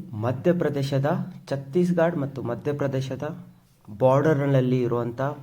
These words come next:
ಮಾ ನರ್ಮದಾ. ಅಲ್ಲಿ ಉದ್ಗಮವಾಗಿ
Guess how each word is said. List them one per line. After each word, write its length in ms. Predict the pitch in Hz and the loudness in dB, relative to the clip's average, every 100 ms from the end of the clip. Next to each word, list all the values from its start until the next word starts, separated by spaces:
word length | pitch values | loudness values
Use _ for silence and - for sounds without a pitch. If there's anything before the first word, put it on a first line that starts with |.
| - - - | -16 -16 -10
ಮಾ 480 | 107 113 127 - - | -4 -2 -4 -6 -8
ನರ್ಮದಾ. 800 | 110 113 107 104 113 143 - - - - - - | -4 -2 -2 0 -2 -2 -8 -18 -20 -20 -12 -4
ಅಲ್ಲಿ 260 | 131 151 | -2 0
ಉದ್ಗಮವಾಗಿ 960 | 139 135 147 160 151 139 123 135 151 | 2 2 4 4 4 4 2 0 -2